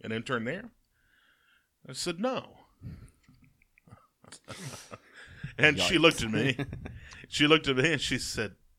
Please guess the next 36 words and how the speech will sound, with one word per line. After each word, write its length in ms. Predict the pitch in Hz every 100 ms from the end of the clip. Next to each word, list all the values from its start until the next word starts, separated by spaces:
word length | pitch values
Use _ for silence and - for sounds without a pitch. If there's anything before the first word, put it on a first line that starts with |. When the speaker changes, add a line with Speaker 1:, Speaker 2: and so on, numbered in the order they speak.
| _ _
Speaker 1:
"Why 240 | - 104 120
not?" 260 | 170 120
I, 200 | 95 101 87
she 180 | - 113
said, 260 | - 107 - - _ - _ -
"You 100 | 107
might 220 | 139 135
have 160 | 127 131
a 40 |
better 280 | 107 131 123
opportunity 720 | 135 131 117 196 277 196 98
if 180 | 98 -
you, 240 | 101 98 - _
you 120 | 120
know, 140 | 104 120
they, 180 | 131
they 160 | 135 135
were, 160 | 160 110 101 87 _ _
you 120 | 104
know, 240 | 101 101 123 -
syndicated 580 | - 131 139 123 117 -
and 80 | -
everything." 320 | 123 110 120
I 800 | - _ _ _ - - _ _
said, 160 | - 185
"No," 120 | 220
I 80 | 110
said, 180 | - 113
"I 40 |
don't 120 | 147
like 300 | 113 151 135
'em." 220 | - - - _ _ _ _ _ _ _ _ _ _ _ _ _ - 95 98 -
<laughs> 140 | 131
You 60 | 107
know? 80 | 92
Speaker 2:
Same. 600 | 98 107 113 113 113 101